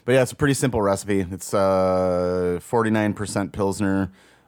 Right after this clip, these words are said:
uh, forty-nine percent Munich, ten, and then, uh, one point eight percent acid malt, uh,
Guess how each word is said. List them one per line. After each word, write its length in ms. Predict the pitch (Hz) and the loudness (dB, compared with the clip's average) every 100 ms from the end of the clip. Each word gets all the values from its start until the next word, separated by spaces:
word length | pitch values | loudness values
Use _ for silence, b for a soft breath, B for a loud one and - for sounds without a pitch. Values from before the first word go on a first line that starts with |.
| - | -10
uh, 640 | 87 85 85 85 85 85 | -4 -2 -2 -2 -2 -6
forty-nine 520 | 82 - 104 98 95 | -6 -2 0 0 -2
percent 340 | 92 90 95 87 | -4 -6 -6 -4
Munich, 460 | 90 92 92 - - | 0 0 -2 -8 -14
ten, 480 | - 90 85 85 82 b b b b - | -8 -4 -4 -4 -6 b b b b -6
and 140 | 87 | -4
then, 580 | 85 82 80 78 78 78 - | -2 -4 -4 -4 -4 -8 -10
uh, 360 | 82 85 82 78 | -6 -4 -2 -4
one 420 | 78 90 95 87 | -6 -4 -2 -2
point 240 | - 87 | -4 -6
eight 180 | 82 85 | -6 -10
percent 460 | - 82 - 85 82 | -10 -10 -6 -6 -6
acid 360 | - 80 - 80 | -8 -8 -8 -6
malt, 420 | 80 82 80 - _ | -4 -4 -6 -14 _
uh, 580 | 82 80 80 80 78 | -6 -4 -4 -4 -6